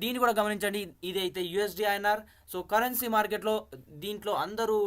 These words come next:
ట్రేడ్ చేస్తారు. And మన బ్యాంక్ నిఫ్టీ, నిఫ్టీలో ఉన్నట్లుగానే ఇందులో ఆప్షన్స్లో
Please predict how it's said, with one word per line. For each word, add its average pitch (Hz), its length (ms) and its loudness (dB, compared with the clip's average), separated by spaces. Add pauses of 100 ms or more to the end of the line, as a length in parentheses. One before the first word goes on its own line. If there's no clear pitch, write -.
(120)
ట్రేడ్ 185 280 -2
చేస్తారు. 185 340 0
And 180 100 -4 (120)
మన 170 100 0 (140)
బ్యాంక్ 214 220 2
నిఫ్టీ, 208 280 -8
నిఫ్టీలో 196 380 -6
ఉన్నట్లుగానే 175 480 -6 (320)
ఇందులో 175 200 -4 (220)
ఆప్షన్స్లో 196 400 -4